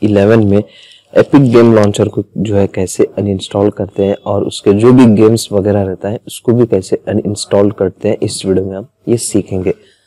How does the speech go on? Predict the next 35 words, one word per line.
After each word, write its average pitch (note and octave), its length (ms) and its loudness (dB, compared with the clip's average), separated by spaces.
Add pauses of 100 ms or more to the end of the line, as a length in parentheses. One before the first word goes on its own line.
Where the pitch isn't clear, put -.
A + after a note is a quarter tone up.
(320)
तो C#3+ 60 2
इसके C3+ 220 2
लिए B2+ 120 4
बहुत A#2 260 2
ईजी G#2 220 -2
और G2+ 120 4
बहुत G2 240 -4
सिंपल F2+ 300 -6
मेथड F#2 360 -6
मैं F#2+ 140 -10
आपके - 260 -8
लिए G#2 80 0
लेके G2 280 -4
आया F2+ 140 -2
हूँ। A2+ 120 -2 (680)
तो G#2+ 180 6 (260)
आप A2 180 2
अपनी A2+ 300 -2
Windows G#2+ 400 2
सेटिंग्स G#2 320 0
को F#2+ 120 -4
ओपन G#2 240 -4
कीजिए G#2+ 420 -2
आपके - 240 -10
पीसी - 360 -6
में। A#2 220 0 (840)
Windows A#2+ 300 4
सेटिंग्स A2+ 440 0
ओपन G#2+ 300 -2
होने G#2+ 200 -4
के G2+ 160 -4
बाद F#2+ 380 -4
आपको - 300 -4
जाना G2 360 -4
है A#2+ 80 -12